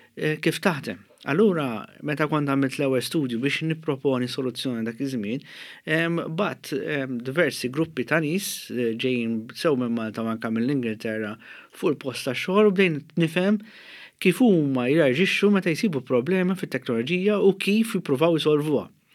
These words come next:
U proposta mbagħad kienet it-tieni parti tal-istudju kif, eh, jgħinu xulxin billi jużaw sistema ta' crowdsourcing b'tali mod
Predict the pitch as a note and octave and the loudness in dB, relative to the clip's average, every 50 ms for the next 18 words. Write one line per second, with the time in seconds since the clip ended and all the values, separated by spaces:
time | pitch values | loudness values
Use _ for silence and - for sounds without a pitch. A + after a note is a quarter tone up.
0 | _ - - - - - _ _ _ - G#3+ F#3+ - F#3+ E3+ - C#4 A3 - - | _ -20 -20 -20 -20 -20 _ _ _ 2 2 4 4 2 0 2 0 -2 0 0
1 | E3 D#3+ D#3+ D3+ E3+ E3+ - - C#3 C3 B2+ C3 D3+ E3+ - C3 B2 - C3 B2+ | 0 0 2 0 -2 -4 -4 -4 -2 -2 0 -2 -2 -4 -6 -10 -6 -2 -2 0
2 | C#3+ D#3 - E3+ C#3 B2 - D3 - G3 G#3+ G#3 - - D3+ C3+ C3 C#3 E3 F3 | 0 0 -2 -2 -4 -4 -4 -4 0 0 2 2 0 0 0 0 0 0 0 -2
3 | E3+ - F3+ F#3+ G3+ G3+ G3+ - - - - - - - - - - - - D#3 | 0 0 2 2 2 2 0 -4 -10 -14 -18 -18 -18 -18 -18 -18 -18 -8 -2 2
4 | D#3+ D#3+ E3 F3 F#3+ A#3+ C#4+ B3+ G3+ F#3 E3 C#3+ B2+ - D3+ D3+ C3+ - C3 A#2 | 4 4 4 4 4 6 6 6 6 6 6 4 4 4 2 2 2 2 0 0
5 | A2+ C3 D#3 - - _ - - C#3 C#3 C#3+ D3+ D3+ D3 G#3 G#3+ E3+ C#3+ - C#3 | -2 -4 -6 -10 -14 _ -4 -2 0 2 2 2 0 2 2 0 0 0 -2 -4
6 | B2+ - - D3 C3 B2 B2 B2 B2+ C3 B2+ - C#3 B2 A#2+ A#2 A#2+ - F#3+ F#3 | -4 -2 0 0 2 2 0 0 -2 -4 -4 -2 -2 0 0 -2 -2 -2 0 2
7 | E3+ D#3+ D#3+ - G3 G3+ F3 - - B2+ B2 B2 A#2+ B2+ C3 C3+ C3 D#3 G3 - | 2 2 2 2 0 0 0 0 -2 -2 -2 0 0 0 0 0 0 -2 -6 -8